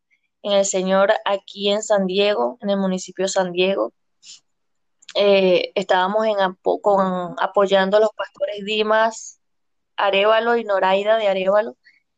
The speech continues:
y ahí estaban ustedes también siendo parte de esa bendición que Dios nos estaba dando.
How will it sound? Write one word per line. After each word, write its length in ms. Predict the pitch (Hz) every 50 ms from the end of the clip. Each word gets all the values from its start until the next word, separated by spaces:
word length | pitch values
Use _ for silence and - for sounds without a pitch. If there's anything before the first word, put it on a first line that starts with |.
| _ _ _ _ _ _ _ _ _ _ _
y 160 | - - 214
ahí 180 | 208 202 196 190
estaban 340 | 190 196 208 202 208 220 220
ustedes 380 | 220 - - 196 190 190 202
también 440 | - - 202 190 185 180 185 185 185
siendo 340 | - 196 190 190 190 196 196
parte 340 | - 196 190 185 - - 196
de 140 | 196 196 190
esa 180 | 190 - 185
bendición 540 | 185 185 185 185 185 185 - - 170 165 170
que 140 | _ - 190
Dios 180 | 190 180 180 190
nos 140 | 185 185 190
estaba 320 | 180 - 175 170 170 170
dando. 360 | 170 165 170 185 196 214 -